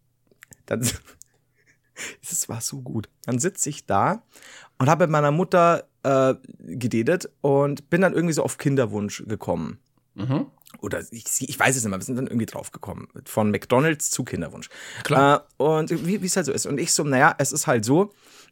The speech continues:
Speaker 1: ich meine, manchmal spiele ich mit dem Gedanken, wenn ich nicht, wenn ich jetzt wirklich kein Kind haben wollen würde, eine Vasektomie machen zu lassen. Und meine Mutter sieht mich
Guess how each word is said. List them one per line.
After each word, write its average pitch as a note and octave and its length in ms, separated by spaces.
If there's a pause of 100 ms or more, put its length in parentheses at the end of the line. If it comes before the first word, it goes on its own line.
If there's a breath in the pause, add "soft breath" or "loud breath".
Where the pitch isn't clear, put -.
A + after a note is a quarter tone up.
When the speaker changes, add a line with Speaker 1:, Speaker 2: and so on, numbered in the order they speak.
Speaker 1:
ich C3 100
meine, C#3 160
manchmal D3 360
spiele F3+ 240
ich F3 80
mit E3 120
dem C3 120
Gedanken, A#2 500
wenn B2+ 120
ich C3+ 120
nicht, - 360 (100)
wenn B2 120
ich B2+ 80
jetzt A#2+ 160
wirklich F3+ 240
kein G#2 180
Kind A#2+ 220
haben F3 180
wollen E3+ 220
würde, F#3 200 (440 loud breath)
eine F3 100
Vasektomie C4+ 640
machen G2+ 320
zu - 120
lassen. - 400 (880 loud breath)
Und A2 100
meine G#2 180
Mutter F#3 440 (260)
sieht - 260
mich - 400